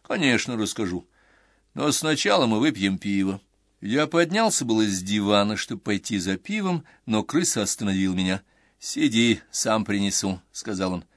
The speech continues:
«Все-таки ты у меня в гостях». Привычно уверенными шагами крыса прошел в темноте на кухню, открыл холодильник и начал набирать оттуда в охапку банку за банкой.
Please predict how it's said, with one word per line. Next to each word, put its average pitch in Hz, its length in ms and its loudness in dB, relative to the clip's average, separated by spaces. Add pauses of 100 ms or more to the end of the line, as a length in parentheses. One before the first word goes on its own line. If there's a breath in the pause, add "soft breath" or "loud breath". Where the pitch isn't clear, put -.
(140)
«Все-таки 160 280 -4
ты 135 140 4
у 165 60 4
меня 113 220 4
в - 20 -6
гостях». 98 680 0 (1160)
Привычно 180 680 0
уверенными 165 680 0
шагами 120 720 -2
крыса 117 400 -2
прошел 113 420 -4
в - 60 -12
темноте 113 460 -4
на 104 140 0
кухню, 95 440 -6 (500)
открыл 120 420 0
холодильник 117 800 0 (260 soft breath)
и 107 120 -4
начал 143 380 -2
набирать 117 400 -2
оттуда 120 320 -4
в 104 60 -2
охапку - 460 -4
банку 160 420 -2
за 160 160 -4
банкой. 107 460 -2